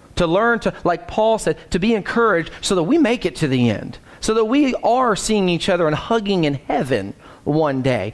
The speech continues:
And that we're like, "Guys, we made it. It's real." So that that's real one day. That's what we're here for.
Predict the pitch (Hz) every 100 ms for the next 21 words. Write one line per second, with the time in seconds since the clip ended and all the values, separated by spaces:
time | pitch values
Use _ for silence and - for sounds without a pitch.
0 | - 156 202 202 214 190 - - - 269
1 | 220 202 - - - - - 302 277 294
2 | 392 226 - - - - - 254 269 349
3 | 453 - 269 277 330 330 247 302 262 170
4 | 143 123 120 76 - - - - - 381
5 | 208 151 - 320 233 - 127 - -